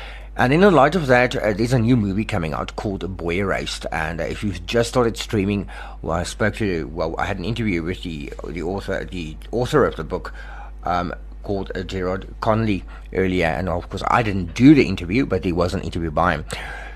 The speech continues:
So, uh, some other people were commented on, um, the poll we did on Facebook, and, uh, Devin said, "It's a tricky question to ask. Is conversion therapy right? No, it's inhumane, cruel, and torturous.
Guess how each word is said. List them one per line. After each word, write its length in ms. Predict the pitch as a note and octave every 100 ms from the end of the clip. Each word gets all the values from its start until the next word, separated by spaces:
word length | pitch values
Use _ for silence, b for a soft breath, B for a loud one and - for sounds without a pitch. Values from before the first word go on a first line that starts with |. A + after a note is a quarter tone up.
| B
So, 440 | - D3+ C#3+ C3+
uh, 220 | - -
some 240 | - G3+ A3+
other 200 | E3 E3
people 320 | D3+ C3+ B2+
were 80 | G#2+
commented 520 | - C3+ B2+ A#2+ A2
on, 300 | - A2 G#2
um, 300 | E2+ F#2+ F#2+
the 120 | F2+
poll 360 | G#2+ B2+ B2 C3+
we 140 | G#2
did 260 | E2+ F#2+ E2+
on 240 | C2 F#2
Facebook, 640 | F2+ - G2 G2+ - F#2+ D#2
and, 260 | E2 F#2
uh, 80 | F#2 - G#2
Devin 400 | F#2+ G#2 B2+ D#3+
said, 460 | A#2+ - F#2 F2 E2+ B B B -
"It's 180 | A#2+ E3+
a 60 |
tricky 300 | D#3+ G3 G3+
question 340 | F#3 E3 - C3
to 160 | C3 -
ask. 400 | G#2+ E3 - -
Is 220 | - E3+
conversion 960 | - G3+ C3 A#2+ - F#2 A2 A#2+ B2+ A#2
therapy 440 | - A#2 G2+ G#2+
right? 360 | E2+ F2 C2 - -
No, 420 | A2+ G#2 G2+ A2+ C#3
it's 260 | F#2+ - -
inhumane, 600 | A2+ A#2+ A2+ F2 G#2 A#2
cruel, 400 | - A2+ G2+ -
and 140 | F#2+
torturous. 560 | - F2+ - E2 D#2+